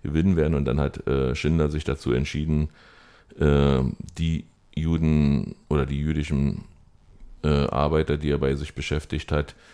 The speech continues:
mitzunehmen nach Tschechien, weil es da sicherer war als, äh, als in Krakau, und hat dann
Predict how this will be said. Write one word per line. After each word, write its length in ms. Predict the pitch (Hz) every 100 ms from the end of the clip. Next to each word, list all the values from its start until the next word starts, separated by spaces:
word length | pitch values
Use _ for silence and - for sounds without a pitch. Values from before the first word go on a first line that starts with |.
| - - -
mitzunehmen 720 | 87 95 98 87 80 87 71 -
nach 220 | 69 71
Tschechien, 500 | - 104 - 120 127 - - _ - - - _ -
weil 180 | 67
es 100 | 73
da 220 | - 67 71
sicherer 640 | 80 113 92 95 95 - -
war 460 | 90 82 85 92 -
als, 400 | 78 - - -
äh, 420 | 78 76 76 76 78 - _ _ _ _ _ _ _ _ _ _ _ _ _ _ _ _
als 220 | 82 78
in 160 | - 80
Krakau, 540 | - 69 80 85 82
und 400 | 85 - 71 73
hat 200 | 76 71
dann 380 | 76 71 69 69